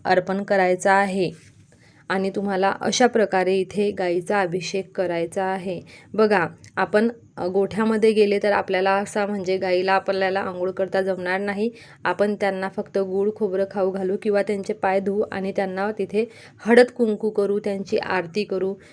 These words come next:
त्यांना चारा असेल जवळ तर तो खाऊ घालू, पण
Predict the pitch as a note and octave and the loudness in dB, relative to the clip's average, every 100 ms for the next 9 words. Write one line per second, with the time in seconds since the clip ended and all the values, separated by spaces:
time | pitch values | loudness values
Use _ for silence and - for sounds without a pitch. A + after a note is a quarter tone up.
0 | - - G3+ G3 G3 G3+ F#3+ F#3 F#3+ G#3+ | -2 0 2 0 -2 4 4 6 4 2
1 | G#3+ A#3 G#3+ G3 F#3+ F#3+ G3 F#3+ G#3 G#3+ | 2 2 2 0 0 -2 -4 0 -2 0
2 | A3 G3+ G3 F#3 F#3 G3 | 0 0 0 -2 0 0